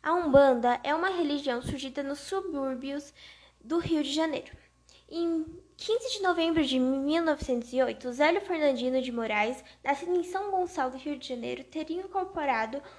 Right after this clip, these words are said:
o caboclo das sete encruzilhadas. Este espírito o teria ajudado a criar a religião Umbanda.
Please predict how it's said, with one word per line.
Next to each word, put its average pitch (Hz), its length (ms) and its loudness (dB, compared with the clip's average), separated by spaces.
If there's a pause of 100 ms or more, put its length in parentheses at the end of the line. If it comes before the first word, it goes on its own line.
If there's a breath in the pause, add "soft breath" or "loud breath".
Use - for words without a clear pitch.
(160 loud breath)
o 302 100 -8
caboclo 302 880 -6 (360 loud breath)
das 262 200 0
sete 370 340 -4 (180)
encruzilhadas. 370 1040 -2 (200 soft breath)
Este 370 280 0
espírito 277 640 -6
o 302 100 -6
teria 302 380 2
ajudado 277 360 -2
a 277 40 -4
criar 277 360 -6
a 277 40 -4
religião 277 520 -6
Umbanda. - 360 -10